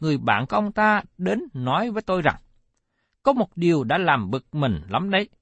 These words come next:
Và ông này tiếp tục giải thích rằng, "Tôi đã không biết ơn ông ấy về số tiền lớn lao mà bạn ông đã tặng cho ông vào Chủ nhật trước." Tôi liền giải thích cho người này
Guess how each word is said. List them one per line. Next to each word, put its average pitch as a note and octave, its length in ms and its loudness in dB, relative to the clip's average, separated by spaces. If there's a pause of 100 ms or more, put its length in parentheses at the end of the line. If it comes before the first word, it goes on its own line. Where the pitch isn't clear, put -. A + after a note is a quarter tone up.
(800)
Và G#2+ 160 2
ông F#3 180 0
này C3 160 -2 (160)
tiếp C#4 140 -4 (100)
tục B2 220 -4
giải G#2+ 180 -2
thích - 180 -6
rằng, A#2+ 200 2 (460)
"Tôi A#3+ 200 2
đã E3 100 0
không A#3 320 -2
biết D4 260 -4
ơn A#3 240 2
ông A3 160 0
ấy B3 280 -2
về A2+ 80 0
số - 180 -6 (100)
tiền A#2+ 240 0
lớn D#3 280 0
lao G#3 340 2 (140)
mà A#2 340 0 (120)
bạn F2+ 460 -2
ông G3+ 260 0
đã A#2 220 -2
tặng - 260 -10
cho - 140 -4
ông F3+ 260 0 (220)
vào A2+ 280 0
Chủ G#3+ 80 -4
nhật G3+ 200 -2 (100)
trước." F3+ 160 0 (1040)
Tôi F3+ 120 0
liền G#2+ 280 -2
giải G2 220 -10
thích - 220 -6 (160)
cho G3+ 160 0
người D#3 220 0
này B2+ 220 -2